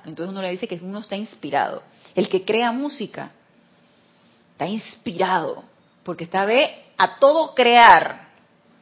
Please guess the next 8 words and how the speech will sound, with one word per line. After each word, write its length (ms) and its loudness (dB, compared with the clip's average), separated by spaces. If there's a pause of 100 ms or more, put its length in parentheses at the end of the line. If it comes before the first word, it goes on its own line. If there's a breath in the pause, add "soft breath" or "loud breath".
(960 loud breath)
Esa 340 2
creatividad 840 2
que 80 -8
nosotros 480 -6
traemos 400 -2
a 60 0
la 160 0
forma 600 -4